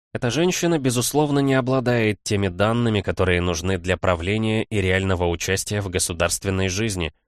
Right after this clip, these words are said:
Она не блещет умом и талантами, не имеет сильной воли и характера,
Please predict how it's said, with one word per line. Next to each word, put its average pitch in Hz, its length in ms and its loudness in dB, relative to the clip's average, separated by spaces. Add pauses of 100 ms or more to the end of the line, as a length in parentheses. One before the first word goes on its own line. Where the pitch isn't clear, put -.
(340)
Она 131 160 2
не 180 100 4
блещет 151 440 0
умом 123 420 4
и 107 140 -4
талантами, 104 760 2 (340)
не 85 180 -4
имеет 107 340 0
сильной 98 380 0
воли 104 280 0
и 90 80 0
характера, 90 720 0